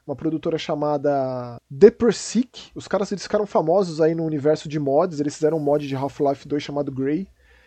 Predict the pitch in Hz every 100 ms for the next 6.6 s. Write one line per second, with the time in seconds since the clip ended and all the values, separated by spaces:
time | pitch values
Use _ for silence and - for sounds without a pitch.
0 | _ _ _ - 147 160 170 185 151 156
1 | 180 - 156 160 - 151 160 156 175 147
2 | 151 160 156 147 143 156 165 160 156 143
3 | - 151 185 156 160 233 - - - 151
4 | 175 160 175 - - - - 170 196 -
5 | 226 160 135 - 220 240 220 185 - 156
6 | - 151 127 - 196 185